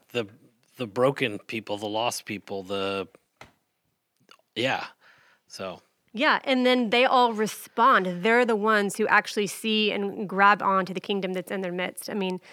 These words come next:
Speaker 2: that's what's incredible about it. And are we doing the same thing as a church? Are we really inviting those people in? Are we just getting mad at those people? Was something I kept asking myself. You know, how, how do I actually feel about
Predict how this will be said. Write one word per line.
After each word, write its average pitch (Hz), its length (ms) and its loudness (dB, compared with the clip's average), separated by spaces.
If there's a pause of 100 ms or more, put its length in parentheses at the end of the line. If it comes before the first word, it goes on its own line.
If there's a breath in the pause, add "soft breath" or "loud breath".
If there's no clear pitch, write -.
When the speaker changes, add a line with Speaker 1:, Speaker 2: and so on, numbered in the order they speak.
(360 loud breath)
Speaker 2:
that's 214 240 4
what's 220 140 -2
incredible 202 360 2
about 175 260 2
it. 180 200 -2 (420 soft breath)
And 208 120 0
are 220 180 4
we 233 420 0
doing 233 360 0
the 247 80 2
same 226 260 0
thing 233 220 0
as 185 100 -2
a 185 60 -6
church? 196 360 -2
Are 202 100 -2
we 196 160 0
really 214 360 2
inviting 196 880 2
those 208 280 2
people 202 240 -4
in? 202 260 0
Are 190 200 0
we 180 120 -6
just 196 540 -6 (380 soft breath)
getting 185 400 -2 (100)
mad 196 240 -2
at 175 100 -6
those - 220 -12
people? - 520 -10
Was 214 140 -10
something 196 260 -6
I 190 100 -6
kept - 320 -12
asking 208 320 -10
myself. - 580 -12
You 226 80 -6
know, 202 100 -2
how, 233 240 2
how 269 140 4
do 269 60 6
I 254 80 6
actually 233 360 2
feel 208 560 0 (380 loud breath)
about 190 520 6